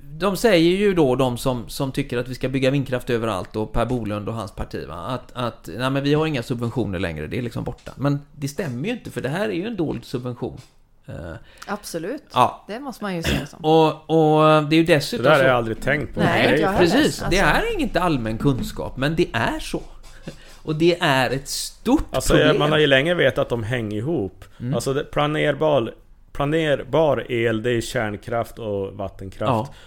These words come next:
Speaker 3: Men där är ju vattenkraften snabbare. Kärnkraften är ju en jämn produktion,
Speaker 1: Ja.
Speaker 3: men den är ju kanske lite mindre reg-,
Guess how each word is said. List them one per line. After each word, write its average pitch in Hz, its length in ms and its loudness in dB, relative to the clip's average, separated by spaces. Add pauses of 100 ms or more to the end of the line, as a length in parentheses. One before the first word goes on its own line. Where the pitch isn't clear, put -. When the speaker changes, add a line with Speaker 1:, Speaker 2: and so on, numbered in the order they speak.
(140)
Speaker 3:
Men 120 300 -4 (320)
där 127 200 4
är 165 60 8
ju 139 120 6
vattenkraften 120 680 -2
snabbare. 127 680 -2
Kärnkraften 123 720 -4
är 113 160 -2
ju 113 240 0
en 107 160 -4
jämn 117 300 0
produktion, 107 840 -4
Speaker 1:
Ja. 113 240 -10
Speaker 3:
men 107 100 -4
den 113 140 0
är 117 40 -2
ju 117 180 2
kanske 113 260 -6
lite 113 240 -6
mindre 127 440 -2
reg-, 104 500 -8